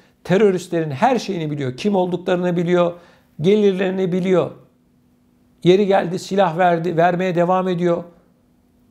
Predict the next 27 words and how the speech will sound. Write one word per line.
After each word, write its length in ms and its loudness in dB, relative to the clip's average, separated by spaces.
Türkiye'ye 400 2
karşı, 360 -2
Türklere 380 -6
karşı. 380 -12
O 120 4
nedenle 560 0
mutlak 460 -2
surette 720 0
Almanya'nın 720 0
bu 320 -2
terör 280 2
örgütleriyle 760 -2
ilgili, 360 -2
Türkiye'nin 500 -2
baş 260 0
belası 340 -2
olan 260 -2
bu 180 -6
terör 280 0
örgütleriyle 600 -2
ilgili 580 0
politikasını 840 -2
bir 180 0
daha 200 2
gözden 420 0
geçirmesi 440 -4
gerekiyor. 460 -2